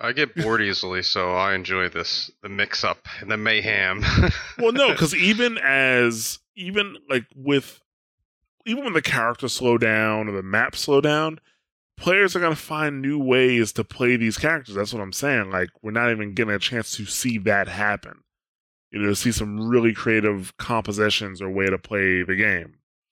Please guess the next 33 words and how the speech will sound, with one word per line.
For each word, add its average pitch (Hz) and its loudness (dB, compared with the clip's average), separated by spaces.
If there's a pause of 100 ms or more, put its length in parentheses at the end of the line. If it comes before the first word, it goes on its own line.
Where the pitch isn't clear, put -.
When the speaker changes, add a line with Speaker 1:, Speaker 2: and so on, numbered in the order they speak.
(760)
Speaker 2:
You 104 0
know, 90 0
like 101 0
I 107 4
would 135 0
say, 202 4
the 143 2
meta 110 4
is 120 2
not 123 0
gospel, 110 0
especially 135 0
in 120 4
Overwatch, 110 2
because 110 -2
it's 104 -12
essentially 139 0
a 107 4
usage 110 -4
report. 98 -8 (400)
Overwatch 123 0
Speaker 1:
Mm-hmm. 117 -2
Speaker 2:
doesn't 123 2
have 120 0
a 113 -2
true 139 0
meta 113 2 (400)
the 110 -6
way 110 4
other 104 -2
games 92 -8
do. 110 0 (720)
So 127 4